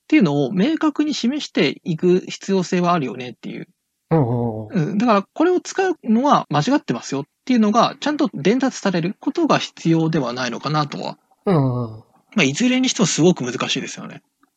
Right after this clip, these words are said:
Speaker 2: 難しいですよね。なんか、別にこのテーマトークで、どっちがいいとか言うつもりなくて、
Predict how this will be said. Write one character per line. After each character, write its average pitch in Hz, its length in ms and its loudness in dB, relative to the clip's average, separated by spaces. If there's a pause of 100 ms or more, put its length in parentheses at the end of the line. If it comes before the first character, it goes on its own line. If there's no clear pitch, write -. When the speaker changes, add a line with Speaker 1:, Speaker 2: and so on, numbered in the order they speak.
(160)
Speaker 2:
難 156 140 0 (200)
し - 80 0
い 220 40 6
で 196 60 2
す - 120 -8
よ 135 80 -16
ね。 143 80 -12
な 190 120 -2
ん - 20 -12
か、 139 160 2 (100)
別 180 240 -2
に 185 200 -2
こ - 140 2
の 175 120 4
テ 202 140 0
ー - 20 0
マ 190 120 2
ト 202 140 2
ー - 20 -4
ク 127 100 -6
で、 131 220 -4
ど 240 100 6
っ - 60 0
ち 240 120 0
が 175 100 2
い 190 140 0
い - 60 -4
と 147 120 -2
か 139 200 0
言 185 180 2
う 185 60 0
つ - 120 -2
も 185 80 6
り 165 100 4
な 156 140 4
く - 80 -8
て、 131 320 0